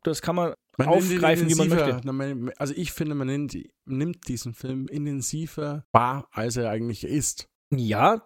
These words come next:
Speaker 1: aber ich glaub, das hat einfach nur damit zu tun, weil sich halt auch wirklich deine Weltanschauung auch
Speaker 2: Geändert hat.
Speaker 1: geändert hat.
Speaker 2: Natürlich, ja.
Speaker 1: Weil du halt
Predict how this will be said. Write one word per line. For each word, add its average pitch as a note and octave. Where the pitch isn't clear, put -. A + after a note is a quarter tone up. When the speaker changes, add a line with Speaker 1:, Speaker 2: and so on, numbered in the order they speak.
Speaker 1:
aber E3+
ich F#3+
glaub, G3
das -
hat G#3
einfach G#3
nur G#3
damit F#3
zu F#3+
tun, F#3+
weil F3+
sich F3+
halt E3+
auch E3
wirklich F3
deine D#3
Weltanschauung D3+
auch C3+
Speaker 2:
Geändert A#2
hat. A2+
Speaker 1:
geändert C#3+
hat. G2
Speaker 2:
Natürlich, A#2+
ja. G#2
Speaker 1:
Weil C#3+
du D#3+
halt D#3